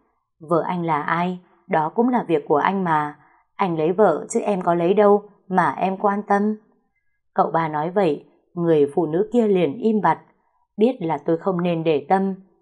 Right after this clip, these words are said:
mà sao vẫn thấy xót xa trong lòng. Mấy người đàn ông có vẻ cũng ngại ngại, nên giục tôi với cậu ba qua mời rượu mâm khác. Lúc đi tôi mới biết, người phụ nữ kia tên là Huyền, bằng tuổi cậu ba, cũng làm ở huyện.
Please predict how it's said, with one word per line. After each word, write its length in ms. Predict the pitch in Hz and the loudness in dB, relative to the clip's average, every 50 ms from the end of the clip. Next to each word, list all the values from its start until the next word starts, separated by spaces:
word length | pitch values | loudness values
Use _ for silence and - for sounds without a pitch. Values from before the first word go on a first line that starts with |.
| _ _ - | _ _ -10
mà 200 | 170 170 170 170 | -6 -6 -6 -6
sao 240 | - - - 170 170 | -6 -2 -2 -2 0
vẫn 180 | 165 180 208 214 | -2 -4 -6 -4
thấy 220 | 208 180 156 175 | -4 -2 -2 -2
xót 240 | 175 - 240 247 247 247 - | -2 0 -2 -2 -2 -2 -4
xa 160 | 226 196 196 | -4 -4 -4
trong 260 | 190 - 202 196 185 | -4 -4 -4 -4 -2
lòng. 320 | 180 170 165 147 139 139 135 135 _ _ _ _ _ _ _ _ _ _ _ | 0 0 0 0 -2 -4 -10 -14 _ _ _ _ _ _ _ _ _ _ _
Mấy 200 | 170 165 156 156 | -4 -4 -2 -2
người 160 | 180 214 220 | 2 2 2
đàn 200 | 180 151 143 143 | 2 2 -2 -2
ông 260 | 139 160 160 165 160 156 | -2 -2 -2 -2 -2 -4
có 200 | - 151 143 143 | -4 -4 -4 -2
vẻ 160 | 220 208 180 147 | -2 -4 -4 -2
cũng 260 | - 165 165 196 226 | -2 -2 0 0 0
ngại 200 | 214 202 190 156 | -2 -2 -2 -4
ngại, 360 | 151 160 160 156 147 143 - - - - _ - - | -2 0 0 0 0 -2 -6 -12 -20 -20 _ -16 -8
nên 320 | 180 175 175 175 165 160 160 | -4 -2 0 0 0 -2 0
giục 140 | 175 190 170 - | 0 0 0 0
tôi 120 | - 190 175 | -2 -2 0
với 140 | 180 196 202 | 0 -2 2
cậu 160 | 214 185 - - | 2 0 2 2
ba 360 | - 180 180 190 190 180 - _ _ _ _ _ | 0 -2 -2 -2 -4 -6 -10 _ _ _ _ _
qua 220 | - 214 196 180 175 | -2 0 0 0 2
mời 220 | 170 180 165 147 | 2 2 2 2
rượu 240 | - - 175 160 147 | 2 2 0 0 0
mâm 220 | 151 170 170 165 | 0 -2 -2 -4
khác. 320 | 165 - 214 220 240 277 269 - _ _ _ _ _ _ _ _ _ _ - | -4 -4 -2 -2 -2 -2 -4 -10 _ _ _ _ _ _ _ _ _ _ -4
Lúc 180 | 214 247 247 - | -2 -2 2 4
đi 180 | 202 190 170 170 | 4 4 4 4
tôi 120 | 175 165 | 0 0
mới 180 | 156 151 151 170 | 0 0 -2 0
biết, 300 | 180 214 214 233 277 269 - _ _ _ _ _ _ - | 2 2 2 2 2 -2 -10 _ _ _ _ _ _ -6
người 200 | 180 175 160 143 143 | 0 2 2 2 2
phụ 80 | - 160 | 0 -2
nữ 240 | 147 147 160 190 - | -2 0 -2 -2 2
kia 200 | - 214 196 180 175 | 4 4 4 4 4
tên 180 | 202 190 180 | 0 0 0
là 200 | 170 160 143 135 127 | 0 -2 -2 -2 -2
Huyền, 360 | 156 160 156 147 143 135 135 - - _ _ _ _ - | 0 0 2 2 0 -2 -8 -12 -18 _ _ _ _ -6
bằng 200 | 180 170 160 151 143 | -4 -4 -4 -4 -2
tuổi 140 | 170 160 143 - | -2 -2 0 0
cậu 180 | 156 147 - - | -2 -4 -2 -2
ba, 360 | 185 185 190 185 185 180 - _ _ _ _ _ _ - | -2 -2 -2 -4 -6 -10 -14 _ _ _ _ _ _ -2
cũng 200 | - 180 202 233 | 0 2 2 2
làm 260 | 226 214 185 151 143 | 2 0 -2 -4 -8
ở 260 | - 160 156 147 135 131 | -6 -2 -2 -2 -2 -2
huyện. 260 | 135 156 156 147 139 | -2 0 0 0 0